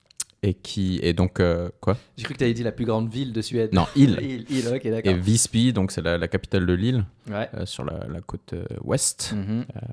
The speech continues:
Speaker 1: West Coast represent. Et, euh, par contre, ça s'écrit avec un V normalement. Là, c'est un W. C'est le, un petit peu la vieille écriture, euh,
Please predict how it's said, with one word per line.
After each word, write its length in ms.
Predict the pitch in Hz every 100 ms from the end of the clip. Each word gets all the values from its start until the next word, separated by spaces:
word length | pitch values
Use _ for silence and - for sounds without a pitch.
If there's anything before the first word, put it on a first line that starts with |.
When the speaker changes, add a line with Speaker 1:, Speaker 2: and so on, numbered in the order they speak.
| -
Speaker 1:
West 200 | 104 -
Coast 280 | - 101 -
represent. 460 | 98 - 92 95 135 - - _ - - - _ -
Et, 160 | 87 87
euh, 140 | 85
par 160 | - -
contre, 160 | 104
ça 80 | 101
s'écrit 220 | - -
avec 100 | 101
un 120 | 87 85
V 180 | 92
normalement. 460 | 104 87 87 87 92
Là, 80 | 90
c'est 140 | -
un 100 | 85
W. 440 | 85 87 87 85 90
C'est 160 | -
le, 280 | 85 82 85
un 80 | 87
petit 140 | -
peu 120 | - 90
la 140 | 82
vieille 260 | 95 95 95
écriture, 520 | - 98 - 98 87
euh, 720 | 85 101 87 - 104 - 104